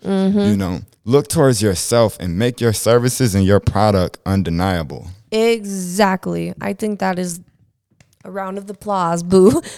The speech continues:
Speaker 1: Um, no, but I was gonna say something, and then, you know me, my mind is everywhere. But, um, oh, another thing too, like, if you are a family member or, um, a friend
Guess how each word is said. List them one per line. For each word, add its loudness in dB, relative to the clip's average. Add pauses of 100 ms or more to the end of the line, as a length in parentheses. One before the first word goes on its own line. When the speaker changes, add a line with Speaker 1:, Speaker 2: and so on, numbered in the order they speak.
(380)
Speaker 1:
Um, 4 (320)
no, 0
but 0
I 2
was -4
gonna -4
say -2
something, -4
and -2
then, -2
you 0
know -2
me, -4
my -4
mind -4
is -10
everywhere. -6
But, 0 (380)
um, 0
oh, 6
another -2
thing -6
too, -4
like, -4
if -2
you 2
are 2
a 2
family 2
member 2
or, 2 (560)
um, -2
a -2
friend -4